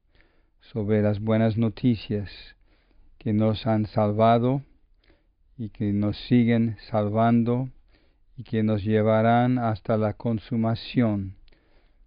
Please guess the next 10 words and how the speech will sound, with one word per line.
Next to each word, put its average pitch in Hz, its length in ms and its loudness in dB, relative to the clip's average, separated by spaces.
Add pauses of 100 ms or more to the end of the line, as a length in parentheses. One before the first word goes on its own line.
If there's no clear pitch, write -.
(160)
de 104 200 2
esta 110 360 -2
era. 98 400 -6 (960)
Amén. 101 720 -2 (1700)
Queridos 127 480 2
hermanas, 135 720 0 (680)
hermanos 127 540 0
y 127 60 0
hermanas, 123 720 0 (760)
ya 127 440 2